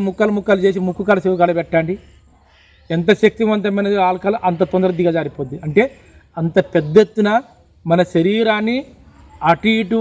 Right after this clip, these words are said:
ఒక కిలోల మనిషిని అటు ఇటు తిప్పించే ఆల్కహాల్ శక్తివంతని ఇరగొట్టే శక్తి ఏదంటే ఉల్లిగడ్డకు ఉంటుంది. మరి ఇలాంటి వాటిని ఎంత అమూల్యమైన శక్తి ఉంటుందో ఒకసారి చూడండి. అందుకే మన పూర్వీకులు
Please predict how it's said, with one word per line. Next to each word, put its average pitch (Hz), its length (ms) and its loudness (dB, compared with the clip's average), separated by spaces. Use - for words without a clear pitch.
ఒక 208 100 -8
కిలోల 196 260 2
మనిషిని 196 320 0
అటు 185 160 -2
ఇటు 190 120 -4
తిప్పించే 220 520 0
ఆల్కహాల్ 202 420 0
శక్తివంతని 196 540 -2
ఇరగొట్టే 180 440 -2
శక్తి 185 240 -4
ఏదంటే 185 240 -2
ఉల్లిగడ్డకు 151 380 -4
ఉంటుంది. 113 180 -14
మరి 156 100 -2
ఇలాంటి 202 300 0
వాటిని 175 400 -2
ఎంత 175 220 0
అమూల్యమైన 220 480 -2
శక్తి 208 180 -2
ఉంటుందో 190 220 -2
ఒకసారి 160 260 -4
చూడండి. 175 300 0
అందుకే 185 320 2
మన 180 80 0
పూర్వీకులు 180 500 0